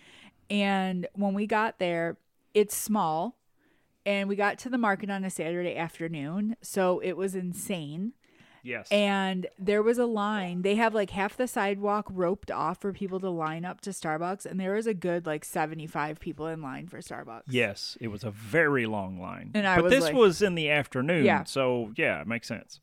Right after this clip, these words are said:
Speaker 1: I was like, "Not happening." I took my picture in front of it, and I'm like, "I am not going."
Speaker 2: Now, what we didn't know at the time was that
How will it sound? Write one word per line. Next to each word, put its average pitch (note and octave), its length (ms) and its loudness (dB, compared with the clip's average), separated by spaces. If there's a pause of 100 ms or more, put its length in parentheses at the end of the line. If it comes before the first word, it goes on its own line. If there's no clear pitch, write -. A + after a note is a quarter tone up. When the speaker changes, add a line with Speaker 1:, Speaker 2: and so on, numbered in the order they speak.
Speaker 1:
I E3 140 0
was E3+ 160 0
like, D3+ 160 -2
"Not E3 240 -2
happening." D3 580 -6 (380)
I F3 80 0
took A3 180 2
my G3+ 140 4
picture G3+ 380 0
in F#3+ 100 -2
front G3 180 -2
of F#3 100 -2
it, F#3 160 2
and C3+ 120 -8
I'm E3+ 80 -4
like, D#3+ 180 -6
"I F3+ 160 -2
am F3 180 -6
not D#3+ 400 -4
going." D3+ 520 -6 (100)
Speaker 2:
Now, D3+ 220 6
what F3 180 6
we A3+ 140 4
didn't G3+ 240 6
know F3 200 8
at C#3+ 120 4
the A2 60 -2
time G2+ 680 2 (360)
was C3+ 260 4
that C3+ 340 4